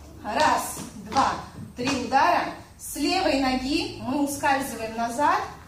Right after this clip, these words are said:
пам, закрывая с правой. Да, руки при этом рисуют небольшое круговое движение и пальцами показывают на центрового. То есть раз, два, три, пам. И также у нас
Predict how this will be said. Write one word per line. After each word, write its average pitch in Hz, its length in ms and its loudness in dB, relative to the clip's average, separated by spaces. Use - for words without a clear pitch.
пам, 214 440 0
закрывая 240 480 -2
с - 100 -8
правой. 196 360 -6
Да, 202 200 -4
руки 392 260 0
при 370 180 -2
этом 247 300 2
рисуют 262 380 -4
небольшое 254 420 -4
круговое 247 460 -6
движение 269 440 -6
и - 40 -6
пальцами 302 400 0
показывают 247 640 -4
на 240 180 -4
центрового. 240 540 -6
То 214 60 -16
есть - 180 -12
раз, 254 420 0
два, 240 340 -2
три, 359 480 -4
пам. 320 360 4
И 339 160 -6
также 349 380 2
у 294 40 -2
нас 277 180 0